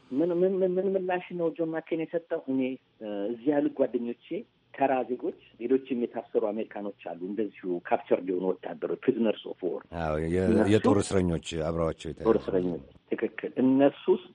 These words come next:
Speaker 1: ከእነሱ ጋር አብሬ ነው የምንለቀቀው እንጂ እኔ አባቴን ትከሻ አድርጌ የሚመጣውን ጥያቄ አልቀበልም ብሎ ለኪሲንገር ሁሉ እንዲደርስ አድርጉ ማድረጉን ያ ኪሲንገር ዛሬ በግልጽ አስቀምጠውታል። እና ጆን ማኬን ማለት እንዲህ አይነት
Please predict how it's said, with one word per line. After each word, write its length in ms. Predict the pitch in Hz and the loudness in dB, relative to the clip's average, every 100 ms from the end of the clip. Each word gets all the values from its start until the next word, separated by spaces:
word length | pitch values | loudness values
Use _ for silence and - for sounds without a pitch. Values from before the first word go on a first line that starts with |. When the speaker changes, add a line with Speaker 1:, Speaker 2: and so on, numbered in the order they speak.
| _ - | _ -8
Speaker 1:
ከእነሱ 340 | - 123 123 151 | -2 0 0 2
ጋር 180 | 135 113 | 2 2
አብሬ 240 | 117 120 | 0 0
ነው 140 | 120 107 | 0 0
የምንለቀቀው 480 | 104 107 117 113 120 | -2 -2 -4 0 0
እንጂ 180 | 120 147 - | -2 -8 -4
እኔ 140 | 113 123 - | -4 -4 -4
አባቴን 480 | - - 104 113 | -6 -6 -4 -6
ትከሻ 260 | 104 - - 110 | -8 -14 -8 -6
አድርጌ 300 | 104 101 107 151 - 104 | -4 -8 -6 -6 -6 -8
የሚመጣውን 600 | 104 113 113 117 113 113 | -4 0 0 4 4 4
ጥያቄ 260 | 104 117 | -2 0
አልቀበልም 580 | 107 104 - 104 - 98 | 2 0 -4 -8 -6 -4
ብሎ 120 | 110 120 | 2 2
ለኪሲንገር 480 | 98 - - 104 98 | 2 -4 -6 -2 -2
ሁሉ 160 | 107 110 | -2 -2
እንዲደርስ 400 | 101 98 95 - | -2 -2 -6 -6
አድርጉ 280 | 104 98 98 95 | -8 -8 -10 -6
ማድረጉን 480 | 98 - 104 123 165 | -6 -2 -2 0 -2
ያ 60 | |
ኪሲንገር 400 | - - 101 92 | -4 -10 -10 -8
ዛሬ 200 | 85 90 92 | -4 -2 -2
በግልጽ 360 | 95 92 101 - 95 - - 87 | -2 -4 -6 -6 -8 -8 -8 -6
አስቀምጠውታል። 760 | 87 - 98 98 92 92 95 | -6 -4 -4 -2 -4 -2 -2
እና 160 | 110 123 175 - - | 0 0 -2 -6 2
ጆን 200 | 135 135 | 4 4
ማኬን 340 | 131 - 113 | 2 -2 -4
ማለት 280 | 113 139 147 | -2 -2 -4
እንዲህ 260 | 127 113 | -6 -8
አይነት 240 | 107 104 | -8 -10